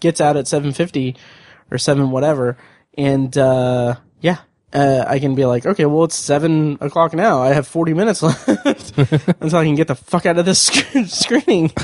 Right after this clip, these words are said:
Speaker 2: <laughs>
Speaker 1: Um, so yeah, so it's great.
Speaker 2: That's
Speaker 1: Uh,
Speaker 2: cool.
Speaker 1: yeah. Um, uh, I was just gonna, I was all excited 'cause I was like, "Oh, do you wanna see, do you wanna see Replicas tomorrow?" But I know you got plans. Also, it's your birthday.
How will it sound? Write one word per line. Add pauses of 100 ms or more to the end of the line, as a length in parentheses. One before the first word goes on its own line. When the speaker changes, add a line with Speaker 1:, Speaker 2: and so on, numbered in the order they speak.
(120)
Speaker 2:
<laughs> (480)
Speaker 1:
Um,
so
yeah,
so
it's
great. (200)
Speaker 2:
That's
Speaker 1:
Uh,
Speaker 2:
cool. (240)
Speaker 1:
yeah. (560)
Um, (120)
uh,
I
was
just
gonna,
I
was
all
excited
'cause
I
was
like,
"Oh,
do
you
wanna
see,
do
you
wanna
see
Replicas
tomorrow?"
But
I
know
you
got
plans.
Also,
it's
your
birthday.